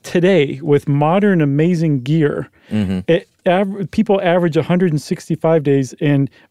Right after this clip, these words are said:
Speaker 1: Earl Schaefer did it in a hundred and twenty-four back in nineteen forty-eight.
Speaker 2: Yeah,
Speaker 1: Right?
Speaker 2: with
Speaker 1: It
Speaker 2: fingernail boots.
Speaker 1: Right, exactly.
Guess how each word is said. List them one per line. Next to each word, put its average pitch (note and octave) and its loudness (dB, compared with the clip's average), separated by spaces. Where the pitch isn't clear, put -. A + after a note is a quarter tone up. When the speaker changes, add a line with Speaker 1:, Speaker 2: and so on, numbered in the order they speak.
Speaker 1:
Earl F3 4
Schaefer E3 -2
did C#3 0
it D3 0
in D3+ -4
a C#3 -2
hundred D#3+ -2
and C#3+ -2
twenty-four D#3 0
back C3 -4
in C3 -2
nineteen D3 -2
forty-eight. C3+ -6
Speaker 2:
Yeah, D3 0
Speaker 1:
Right? F3 -2
Speaker 2:
with G#2 -4
Speaker 1:
It D#3 0
Speaker 2:
fingernail G#2 0
boots. E2+ -6
Speaker 1:
Right, E3+ 2
exactly. C#3+ -2